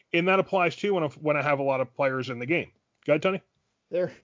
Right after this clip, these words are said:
Speaker 2: th-, you think the C R system's got some issues. All right, well, hold on to your chair. Um,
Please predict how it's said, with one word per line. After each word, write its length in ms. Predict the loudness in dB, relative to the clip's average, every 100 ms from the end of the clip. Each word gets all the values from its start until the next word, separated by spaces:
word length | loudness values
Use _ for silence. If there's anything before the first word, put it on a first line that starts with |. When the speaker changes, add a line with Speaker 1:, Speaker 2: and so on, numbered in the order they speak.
| _ _ _ _
Speaker 2:
th-, 120 | -14 -10
you 180 | -8 -2
think 260 | 0 0
the 100 | -4 -10
C 240 | -2 2
R 220 | 4 4
system's 420 | 0 -6 -8 -8 -4
got 200 | -4 -4
some 140 | -6
issues. 360 | -6 -8 -12 -2
All 160 | 2
right, 140 | 2 2
well, 160 | 0
hold 260 | 4 4 6
on 200 | 4 2
to 60 | -2
your 140 | -6
chair. 520 | -6 -2 -2 -2 -8 -14 _ -20 _
Um, 320 | 0 2 0